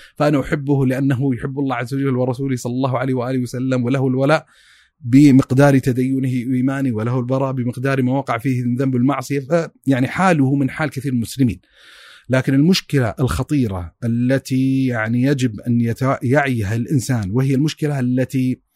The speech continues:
يخشى الإنسان من تمدده داخل أجواء الشباب بشكل أكبر، إن، إن يتطبع هذا الحضور الفكري. ليست المشكلة في مجرد الممارسة والفعل،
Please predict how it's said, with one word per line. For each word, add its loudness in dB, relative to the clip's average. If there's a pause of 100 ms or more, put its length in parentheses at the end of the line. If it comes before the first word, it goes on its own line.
(420)
يخشى 2
الإنسان 2
من 4
تمدده 2
داخل -2
أجواء 0
الشباب -4
بشكل -6
أكبر، -8 (160)
إن، 2 (600)
إن 2
يتطبع -2
هذا -2
الحضور -6
الفكري. -10 (580)
ليست -2
المشكلة 0 (100)
في -8
مجرد -2
الممارسة -2
والفعل، -2